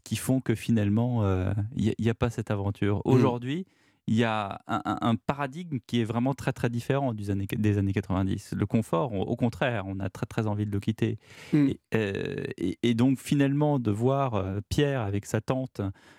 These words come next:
Speaker 1: euh, quechua, euh, d'ailleurs, je suppose que c'est une quechua, mais en tout cas, peu importe,
Speaker 2: Au début,
Speaker 1: c'est
Speaker 2: oui, mais après.
Speaker 1: beaucoup, beaucoup, euh, beaucoup plus élaborée, euh,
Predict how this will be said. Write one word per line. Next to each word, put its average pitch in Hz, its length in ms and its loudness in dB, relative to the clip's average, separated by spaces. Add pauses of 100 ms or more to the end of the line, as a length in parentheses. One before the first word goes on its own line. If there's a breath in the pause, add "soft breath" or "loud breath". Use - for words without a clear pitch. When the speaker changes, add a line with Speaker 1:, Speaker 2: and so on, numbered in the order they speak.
(140 soft breath)
Speaker 1:
euh, 104 340 2
quechua, 123 540 0
euh, 98 240 0 (100)
d'ailleurs, 107 260 2 (180)
je 104 100 -2
suppose 110 220 2
que 104 60 -4
c'est 110 60 2
une 98 80 0
quechua, 117 380 0
mais 110 100 -4
en 104 80 -2
tout 117 120 -2
cas, 113 180 0
peu 117 100 -2
importe, 120 320 0
Speaker 2:
Au 123 40 6
début, 117 120 2
Speaker 1:
c'est 135 40 4
Speaker 2:
oui, 131 160 2
mais 117 100 0
après. 110 260 -4
Speaker 1:
beaucoup, 120 360 0
beaucoup, 127 480 2
euh, 104 120 4
beaucoup 113 280 -2
plus 120 260 4
élaborée, 127 560 2
euh, 98 160 0